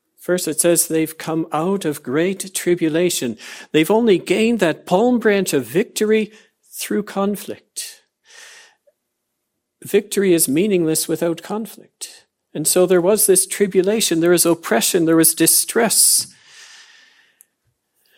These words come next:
Tribulation, that, that word is, is a word of pressure. What, what weighs you down, what, what presses and squeezes you. In the previous chapters, I've spoken about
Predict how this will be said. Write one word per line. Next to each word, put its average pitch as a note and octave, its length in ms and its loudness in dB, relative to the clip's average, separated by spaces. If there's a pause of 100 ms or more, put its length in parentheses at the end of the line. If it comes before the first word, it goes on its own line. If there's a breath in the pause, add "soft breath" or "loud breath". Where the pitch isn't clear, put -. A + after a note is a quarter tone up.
(340 loud breath)
Tribulation, C#3+ 720 -4
that, C3 240 -6
that B2+ 180 -4
word C#3+ 400 0
is, - 300 0
is B2+ 180 -8
a C3 80 -4
word C3+ 320 0
of - 240 -8
pressure. - 560 -6 (160)
What, C#3+ 240 -6
what C3+ 180 -4
weighs E3+ 720 2
you D#3 160 -2
down, D#3 500 -2
what, D3 220 -4
what C3+ 260 -6
presses F3+ 600 0
and C3 160 -2
squeezes - 960 -2
you. - 60 -20 (1160 soft breath)
In A#2 80 -6
the C#3+ 80 2
previous F3+ 480 2
chapters, F#3+ 480 0
I've D#3 80 0
spoken F3 460 0
about D3 420 0